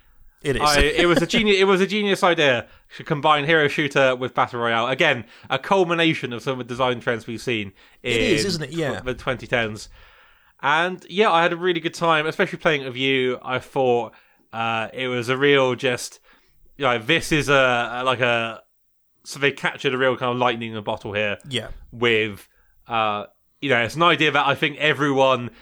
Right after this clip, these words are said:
Speaker 2: probably working on these games wishes that they'd had.
Speaker 1: Absolutely. One hundred percent. Um, yeah, it's, it's, it's,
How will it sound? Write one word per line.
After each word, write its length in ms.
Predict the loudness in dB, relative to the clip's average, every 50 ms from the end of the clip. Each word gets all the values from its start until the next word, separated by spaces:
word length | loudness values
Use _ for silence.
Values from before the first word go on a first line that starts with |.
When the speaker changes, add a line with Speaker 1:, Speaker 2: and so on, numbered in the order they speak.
| -20 _ _
Speaker 2:
probably 260 | -2 -2 0 0 0
working 420 | 2 4 4 4 4 4 2 -4
on 80 | -6 -4
these 140 | -4 -2 0
games 220 | 0 0 0 -2
wishes 340 | -2 -2 -2 0 -2 -2 -2
that 100 | -2 -2
they'd 180 | 0 0 0 0
had. 220 | 0 -2 -2 -2 -6 -12 _ _ _ _ _ _ _ _ _ -10 -6
Speaker 1:
Absolutely. 600 | -4 -2 -2 -2 -4 -4 -6 -8 -10 -12 -16 -20 -20 _ _
One 160 | -4 0 0 0
hundred 180 | 0 -2 -4
percent. 380 | -6 -6 -6 -6 -6 -8 -10 -12 _ _ _ _ _ _ _ _ _ _ _ _ _ _ _ _ _ 0
Um, 580 | 2 4 4 4 4 2 -2 -6 -10 -12 -14 -18 _ _ _ _ _ _ _ _ _ _ _ _ _ _ _ _ _ -12 -6
yeah, 200 | -2 -2 -2 -2
it's, 180 | -2 -6 -6
it's, 380 | -6 -6 -6 -4 -4 -4 -4 -4
it's, 480 | -4 -6 -6 -6 -6 -6 -6 -6 -6